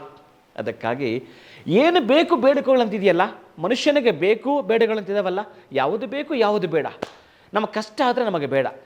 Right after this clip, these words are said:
ನಷ್ಟ ಆದ್ರೆ ನಮ್ಗೆ ಇಷ್ಟ ಇಲ್ಲ, ಕಷ್ಟ ಮೊದಲೇ ಬೇಡ, ಈ ತರಹದೊಂದು ಪಟ್ಟಿ ಮಾಡ್ಕೊಂಡ್ರೆ, ಇನ್ನು ಸುಖ, ಸೌಖ್ಯ, ಭೋಗ,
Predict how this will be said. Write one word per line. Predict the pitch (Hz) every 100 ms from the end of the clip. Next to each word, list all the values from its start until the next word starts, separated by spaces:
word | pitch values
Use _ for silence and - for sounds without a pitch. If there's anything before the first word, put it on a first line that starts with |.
| - - -
ನಷ್ಟ | 226 - 277
ಆದ್ರೆ | 262 240
ನಮ್ಗೆ | 185
ಇಷ್ಟ | 175 -
ಇಲ್ಲ, | 185 135 107 - _ _ _ _ _ _ -
ಕಷ್ಟ | 202 - 262
ಮೊದಲೇ | 190 202 220
ಬೇಡ, | 156 123 - - _ _ _
ಈ | 151
ತರಹದೊಂದು | 160 - 156 143 131 151
ಪಟ್ಟಿ | 160 123 135
ಮಾಡ್ಕೊಂಡ್ರೆ, | 110 104 104 107 107 156 - - -
ಇನ್ನು | 170
ಸುಖ, | 151 151 147 185 - -
ಸೌಖ್ಯ, | - 143 143 175 220 -
ಭೋಗ, | 139 156 156